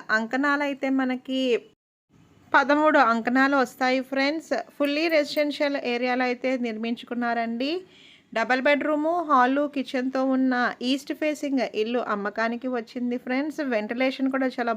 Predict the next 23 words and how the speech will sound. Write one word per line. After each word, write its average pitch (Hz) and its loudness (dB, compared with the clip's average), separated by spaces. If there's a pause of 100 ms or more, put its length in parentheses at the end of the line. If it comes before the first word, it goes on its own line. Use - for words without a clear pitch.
బాగుందండి. 254 0 (1300)
దీనికి 311 -2 (240)
బ్యాంక్ 240 6 (100)
లోన్ 302 4 (220)
ఉంది 240 -2
ఫ్రెండ్స్. 294 -2 (200)
ట్వంటీ 254 0
లాక్స్ 240 0 (100)
మనకి 277 0 (120)
బ్యాంక్ 220 -4
లోన్ 254 2
ఉందండి. 233 -2 (500)
దీని 294 2
రేటు 262 2
వచ్చి 330 -2
మనకి 302 -2 (200)
ఫార్టీ 262 2 (100)
లాక్స్ 240 0 (120)
చెప్తున్నారు 240 -4
ఫ్రెండ్స్. 277 -4 (160)
నెగోషియబుల్ 240 -2
అండి, 247 -2 (160)
ఇంకా 220 -2